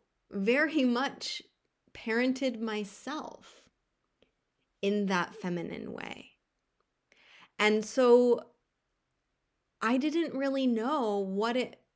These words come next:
felt like to be held and supported in that kind of energy.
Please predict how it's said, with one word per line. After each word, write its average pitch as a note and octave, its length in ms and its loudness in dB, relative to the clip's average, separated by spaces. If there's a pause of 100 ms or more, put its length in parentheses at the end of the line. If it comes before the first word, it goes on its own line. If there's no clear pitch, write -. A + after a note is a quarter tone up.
(140)
felt C4+ 520 -4
like F3+ 560 -4 (600)
to A#3 540 0 (1400)
be A3+ 440 2
held A#3 500 0
and G#3+ 160 -2
supported G#3+ 880 -2
in B3 260 0
that G#3+ 260 -4
kind F#3 320 -6
of F#3+ 100 -4
energy. G#3 720 -8